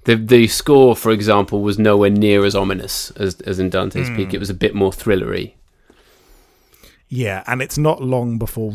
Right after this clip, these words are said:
Speaker 2: really bad stuff happens in this film as well.
Speaker 1: Yeah.
Speaker 2: Um,
Speaker 1: They don't
Speaker 2: that's the
Speaker 1: really
Speaker 2: other
Speaker 1: build
Speaker 2: thing.
Speaker 1: up to it much. It's just like,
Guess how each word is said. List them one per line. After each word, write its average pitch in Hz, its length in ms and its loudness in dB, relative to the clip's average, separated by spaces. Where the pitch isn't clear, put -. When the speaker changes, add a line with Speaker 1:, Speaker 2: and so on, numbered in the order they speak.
Speaker 2:
really 110 340 -2
bad 90 320 -12
stuff - 300 -12
happens 90 420 -12
in 85 120 -14
this 85 180 -14
film 87 300 -14
as 85 160 -16
well. 85 360 -14
Speaker 1:
Yeah. - 280 -2
Speaker 2:
Um, 82 480 -12
Speaker 1:
They 110 80 4
don't 131 120 8
Speaker 2:
that's 123 80 2
the 107 60 0
Speaker 1:
really 104 120 0
Speaker 2:
other - 20 -12
Speaker 1:
build 98 180 2
Speaker 2:
thing. 104 100 2
Speaker 1:
up - 60 -18
to 107 120 -2
it 92 80 -2
much. 98 200 -4
It's 127 140 -6
just 107 160 -6
like, 98 260 -2